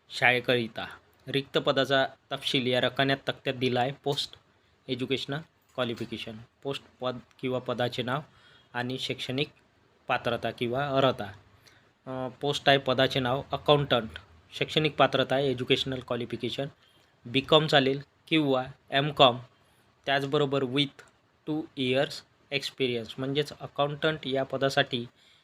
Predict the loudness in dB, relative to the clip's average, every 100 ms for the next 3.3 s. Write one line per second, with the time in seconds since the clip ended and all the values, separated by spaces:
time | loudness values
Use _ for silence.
0 | _ -10 -4 -2 -2 -2 -2 -2 -2 -4
1 | -6 _ _ _ _ _ -2 -2 6 6
2 | 4 0 0 0 -2 -2 -2 -2 0 0
3 | 0 -2 -2